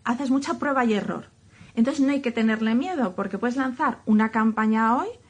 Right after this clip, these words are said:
y si ves que aquello no funciona, rectificar mañana o cambiarla. O, por ejemplo, en Instagram lanzas un post,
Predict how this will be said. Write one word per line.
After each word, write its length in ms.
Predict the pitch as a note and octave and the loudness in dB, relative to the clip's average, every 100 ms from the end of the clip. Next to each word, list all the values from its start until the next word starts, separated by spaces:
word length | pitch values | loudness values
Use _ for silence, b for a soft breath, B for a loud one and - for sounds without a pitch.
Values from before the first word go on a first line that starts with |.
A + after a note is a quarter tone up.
| b b - | b b -6
y 100 | F#3+ | -6
si 220 | - F#3 | -2 0
ves 200 | F#3+ G3 | 0 -2
que 60 | F#3+ | -2
aquello 240 | G3 G3+ | 0 2
no 100 | G#3 | 0
funciona, 600 | - G#3 - A3 B3 G#4 | 2 0 2 2 2 -2
rectificar 600 | - G#3 - - F3+ F#3 | -2 -2 -2 -6 -4 -4
mañana 600 | G3 G3 G3+ G#3+ A#3 D4 - | -2 0 2 4 2 0 -2
o 140 | G3+ G3 | -4 0
cambiarla. 600 | G3 G3 G#3 A#3+ C#4+ E4 B B B | 0 2 2 2 -2 -4 B B B
O, 100 | G#3+ | -2
por 120 | A3 | 0
ejemplo, 360 | G#3 A3+ A3+ A#3 | 0 2 2 4
en 60 | A#3+ | 0
Instagram 480 | A#3+ A#3 G3+ F#3+ | 0 -2 0 -2
lanzas 400 | F#3+ G3+ C4+ B3 | 0 -2 -4 -2
un 160 | C4 A#3 | 2 2
post, 380 | G#3+ E3 - | 2 -6 -10